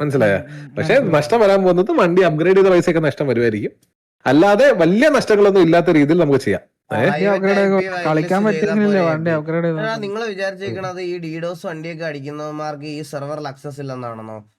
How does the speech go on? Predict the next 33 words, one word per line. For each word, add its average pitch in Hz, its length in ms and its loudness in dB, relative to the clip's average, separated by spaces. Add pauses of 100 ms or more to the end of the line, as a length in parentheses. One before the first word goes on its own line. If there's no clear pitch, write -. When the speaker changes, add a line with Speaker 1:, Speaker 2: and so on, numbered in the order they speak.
(200)
Speaker 3:
അണ്ടാപ്പി, 156 480 -8
കുണ്ണാപ്പി, 151 560 -10
കുഞ്ഞാപ്പി 151 480 -10
എന്നൊക്കെ 151 240 -12
പറഞ്ഞ് 143 280 -12
ഏതെങ്കിലുമൊക്കെ 156 680 -10
ഒരുത്തനുണ്ടാവും 139 680 -10
ഈ 143 220 -10
പ്രൈവറ്റ് 143 400 -10
വൈ-, 147 220 -8
ഐ 139 220 -8
പി 139 140 -14
വൈറ്റ് 143 220 -10
ലിസ്റ്റ് 139 220 -12
ചെയ്താലും. 120 460 -12
ഐ 147 140 -6
പി 170 200 -10
ഒക്കെ 156 140 -12
അപ്പോഴേ 165 420 -8
വെളിയിൽ 151 280 -8
പോകും, 113 260 -16 (540)
ഒരു 202 180 -6
സംശയവും 175 420 -8
ഇല്ല. 127 240 -10 (240)
ഇനി 180 120 -6
ഏതൊക്കെ 208 520 -8
അവന്മാര് 202 400 -6
ഹൈഡ് 185 380 -8
ചെയ്ത് 208 240 -6
ലൈവ് 185 200 -8
ഇട്ടെന്ന് 180 240 -12
പറഞ്ഞാൽ 170 260 -8
പോലും 156 400 -10